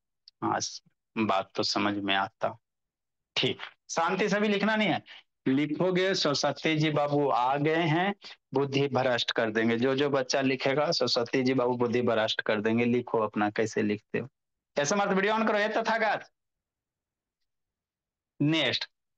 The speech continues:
तो ये दो से क्या है सर? Divisible है, हो गया। दूसरा नंबर में divisibility by three करेंगे। check by किससे करेंगे? तीन से करेंगे।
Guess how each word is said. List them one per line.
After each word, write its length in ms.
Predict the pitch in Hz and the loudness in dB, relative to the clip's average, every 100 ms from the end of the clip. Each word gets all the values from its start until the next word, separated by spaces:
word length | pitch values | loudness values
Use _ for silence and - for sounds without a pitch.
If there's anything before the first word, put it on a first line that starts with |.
| - | -4
तो 60 | |
ये 60 | 175 | 0
दो 200 | 175 202 | 2 2
से 140 | 202 | 0
क्या 160 | - 220 | 0 0
है 100 | 185 | 0
सर? 140 | 147 | 0
Divisible 580 | 127 127 139 151 170 175 | 0 0 0 0 0 2
है, 200 | - 175 - _ _ _ - | 0 -2 -6 _ _ _ -4
हो 120 | 160 | -2
गया। 260 | 170 147 135 - - _ _ _ _ - | 0 0 -2 -8 -20 _ _ _ _ -2
दूसरा 360 | 147 180 214 214 | 0 2 0 2
नंबर 300 | 214 220 214 | 2 2 2
में 100 | 214 | 2
divisibility 560 | 196 185 208 202 214 | 2 2 2 2 2
by 260 | 208 208 202 | 2 0 0
three 360 | - 151 147 147 | 0 0 2 0
करेंगे। 400 | 139 120 117 120 - | 0 2 2 0 -2
check 340 | 156 170 - 175 | -2 0 0 0
by 220 | 175 185 | 0 0
किससे 340 | 180 156 185 180 | -2 0 -2 0
करेंगे? 460 | 175 170 175 185 | 0 2 2 0
तीन 380 | 190 - 135 123 | -2 -2 0 0
से 200 | 120 113 | 0 -2
करेंगे। 480 | 104 110 110 117 | -2 0 0 0